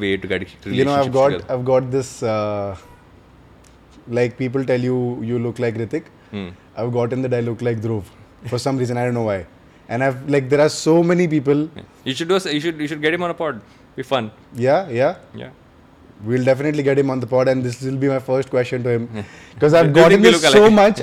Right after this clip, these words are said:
Speaker 2: 'cause I've gotten this so much, then, you know, people give me little, little things reference.
Speaker 1: Hmm.
Speaker 2: And I'm like, who, and then they ask me, "Who's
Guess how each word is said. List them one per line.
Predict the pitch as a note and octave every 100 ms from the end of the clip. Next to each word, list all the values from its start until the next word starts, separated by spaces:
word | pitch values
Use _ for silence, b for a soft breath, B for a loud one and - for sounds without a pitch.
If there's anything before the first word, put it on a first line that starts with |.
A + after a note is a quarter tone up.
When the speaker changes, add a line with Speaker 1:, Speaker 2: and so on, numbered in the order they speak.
| -
Speaker 2:
'cause | D#3 F3
I've | F#3 D3+
gotten | D#3+ E3 G#3
this | G#3+
so | - F3
much, | E3 E3
then, | D#3+ D#3 D#3
you | D3
know, | D#3 D3+ G#2+ -
people | D#3+ D3+ E3 E3
give | D#3
me | D#3+
little, | C#3+ C#3 C#3
little | D#3 D3
things | D3+ C#3
reference. | B2+ B2+ C#3 B2+ -
Speaker 1:
Hmm. | - B B B B -
Speaker 2:
And | D#3+
I'm | F3
like, | F#3 F3+ D3+ -
who, | D3+ - -
and | D#3+ E3+
then | F3+
they | F3+
ask | E3 E3 F3+
me, |
"Who's | D#3